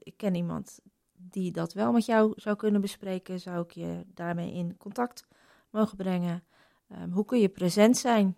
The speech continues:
eh, in, in die setting van een sociaal wijkteam, in plaats van alleen maar, eh, een behandelplan, eh, neer te zetten met, met de cliënt,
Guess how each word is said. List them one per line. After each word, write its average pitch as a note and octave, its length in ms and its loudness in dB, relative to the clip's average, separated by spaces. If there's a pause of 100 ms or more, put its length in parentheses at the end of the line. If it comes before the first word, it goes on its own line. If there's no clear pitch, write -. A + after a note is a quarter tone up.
(120)
eh, G3+ 140 -12 (420)
in, G3 260 2
in G3 160 -4
die F#3 100 0
setting F#3 440 -4
van F3+ 160 -8
een F3+ 60 -6
sociaal F3+ 360 -8
wijkteam, F3 520 -6 (280)
in G3 120 -6
plaats F3+ 260 4
van - 140 -6
alleen F#3 300 8
maar, E3+ 280 8 (340)
eh, F3 280 -8 (180)
een F#3 320 0
behandelplan, F3+ 800 4 (560)
eh, E3+ 100 -20 (480)
neer F#3+ 320 2
te - 80 -12
zetten F3+ 300 -10
met, F3 240 -8
met F3+ 180 -6
de F#3+ 60 -8
cliënt, E3+ 520 -8